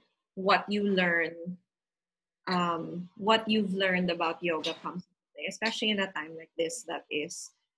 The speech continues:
quite challenging and very testing, especially on your mental health, your patience, your,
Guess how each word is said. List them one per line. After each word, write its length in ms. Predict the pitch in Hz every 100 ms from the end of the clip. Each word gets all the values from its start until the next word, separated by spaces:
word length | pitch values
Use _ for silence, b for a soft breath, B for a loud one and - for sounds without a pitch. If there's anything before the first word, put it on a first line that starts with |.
| _ _ _ -
quite 240 | 202 185 -
challenging 720 | 262 254 269 262 233 226 208
and 120 | 190
very 380 | 185 170 170 175 -
testing, 720 | 226 _ - 214 196 196 196
especially 600 | _ _ - _ 208 196
on 220 | 175 175 175 _ _ _ _ -
your 140 | 196
mental 460 | 202 233 233 240 240
health, 420 | 226 202 208 -
your 320 | 160 165 165 -
patience, 840 | 220 226 - 226 202 196 202 -
your, 480 | 180 165 160 156